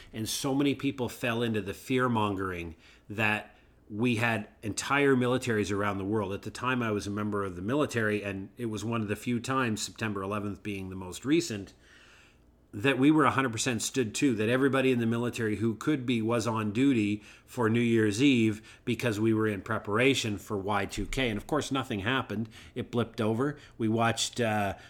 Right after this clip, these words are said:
Australia and New Zealand have a great day, and we realized, you know what? It was all for naught. But the point is, is I see the same level of fear-mongering on T V, on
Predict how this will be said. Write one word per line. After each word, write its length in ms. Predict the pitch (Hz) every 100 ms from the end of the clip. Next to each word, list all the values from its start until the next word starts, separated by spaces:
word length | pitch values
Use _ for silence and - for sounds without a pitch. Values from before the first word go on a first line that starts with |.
| -
Australia 520 | 101 - 127 127 117
and 60 | 104
New 120 | 101
Zealand 320 | 98 120 117
have 160 | 104 101
a 40 |
great 360 | 87 110 107 95
day, 300 | 101 123 185
and 140 | 151
we 120 | 120
realized, 480 | 117 120 117 113 107
you 40 | 110
know 120 | 110
what? 200 | 131 156
It 80 | 113
was 200 | 110 120
all 160 | 120
for 180 | 117 127
naught. 320 | 139 139 - - _ -
But 180 | 123 123
the 60 |
point 400 | 113 - 151 143
is, 380 | 143 147 117 98 - - -
is 160 | 120 110
I 100 | 113
see 240 | - 139
the 120 | 123
same 480 | 117 - 127 135 139
level 260 | 131 123 120
of 100 | 110
fear-mongering 840 | - 131 131 127 113 107 104 101
on 160 | 95 95
T 300 | - 131 123
V, 440 | 117 113 110 110 - - - -
on 200 | 90